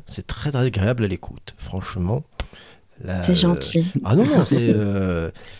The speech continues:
Speaker 1: c'est, si tu veux, ça, euh, je, je trouve qu'il y a une certaine image de professionnalisme là-dedans,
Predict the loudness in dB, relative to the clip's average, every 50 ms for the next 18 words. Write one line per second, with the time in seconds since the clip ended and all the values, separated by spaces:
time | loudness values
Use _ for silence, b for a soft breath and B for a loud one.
0 | b b -4 -2 -2 0 0 0 2 4 4 6 8 8 8 10 8 8 6 4
1 | 4 2 4 4 6 6 8 8 8 8 8 6 6 6 6 6 6 4 4 2
2 | 0 -2 -8 -16 -20 -20 -12 -8 -8 -6 -2 0 2 2 2 2 2 0 0 0
3 | 0 0 2 2 2 2 0 -2 -2 0 2 4 4 4 4 4 2 -2 -2 -4
4 | -8 -6 -4 -4 -6 -4 -2 0 0 2 4 4 4 4 2 2 2 0 0 0
5 | -2 -4 -2 -2 -2 0 0 -2 -2 -2 -4 -4 -4 -4 -4 -4 -4 -4 0 2
6 | 4 4 4 4 2